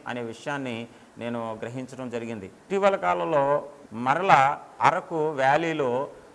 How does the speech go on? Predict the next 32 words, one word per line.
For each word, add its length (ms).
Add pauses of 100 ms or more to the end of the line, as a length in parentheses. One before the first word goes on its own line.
(120)
అద్భుతమైన 640
సువార్త 420
సభ 200
జరిగింది. 500 (280)
ఇరవై 200
ఇరవై 300
ఒకటి 500
తారీఖుల్లో 580 (440)
మరి 100
మేము 240
అక్కడికి 480
వెళ్ళటం 420
జరిగింది. 540 (480)
ఆ, 180
అక్కడికి 260
వెళ్ళినప్పుడు 800 (340)
మొదటి 320
రోజు 180
సభకు 300
మేము 300
వెళ్ళలేకపోయాం. 680
రెండో 280
రోజు, 240
మూడో 300
రోజు 260
సభలో 480
మేము 140
పాలు 260
పొందాం. 300 (500)
అలా 140
పాలు 340
పొందినప్పుడు 840